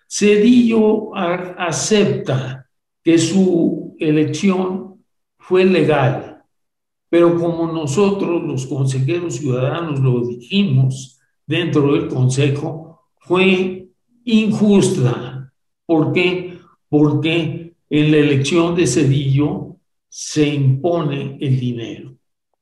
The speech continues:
Él lo dice en Madrid, eh, en la Ortega y Gas-, y Gasset,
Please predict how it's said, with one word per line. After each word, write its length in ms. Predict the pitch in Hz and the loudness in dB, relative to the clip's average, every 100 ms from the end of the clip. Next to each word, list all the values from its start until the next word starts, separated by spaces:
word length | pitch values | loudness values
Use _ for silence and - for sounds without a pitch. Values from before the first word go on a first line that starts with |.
| _ _ | _ _
Él 160 | 202 247 | 2 4
lo 180 | 247 247 | 4 4
dice 760 | 311 - - - 131 - - _ _ - | 4 2 0 0 0 -2 -12 _ _ -6
en 180 | 151 151 | -2 0
Madrid, 960 | 160 156 165 208 190 131 127 - - _ - | 0 0 2 2 0 -2 -4 -10 -18 _ -14
eh, 540 | 147 127 117 101 - _ _ _ - | -4 -4 -4 -8 -16 _ _ _ -10
en 260 | 139 135 | 0 0
la 680 | 131 120 117 120 120 - - | 0 -4 -6 -10 -12 -16 -12
Ortega 500 | - 139 131 170 175 | -4 -2 0 0 2
y 100 | 165 | 2
Gas-, 420 | 135 143 131 - - | 2 0 0 -4 -6
y 140 | 135 | -4
Gasset, 640 | 139 131 135 175 175 175 | 0 0 0 0 -2 -4